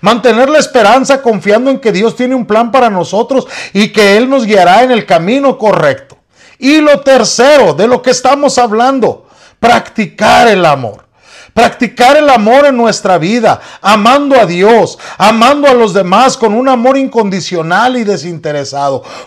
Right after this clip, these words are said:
cultivando ese amor en nuestra vida, no solamente hacia Dios,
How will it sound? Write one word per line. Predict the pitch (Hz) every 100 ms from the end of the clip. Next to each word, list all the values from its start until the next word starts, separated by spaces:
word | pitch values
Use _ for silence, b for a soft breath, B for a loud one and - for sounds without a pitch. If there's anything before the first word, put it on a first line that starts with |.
| -
cultivando | 254 262 214 - 226 165 202 247 294 277 240 233
ese | 226 247
amor | 220 220 254
en | 247
nuestra | 214 190 - 165
vida, | 147 220 247 - B B
no | 254
solamente | - 320 330 277 247 294 240 208
hacia | - 147 131
Dios, | 120 151 269 302 180 -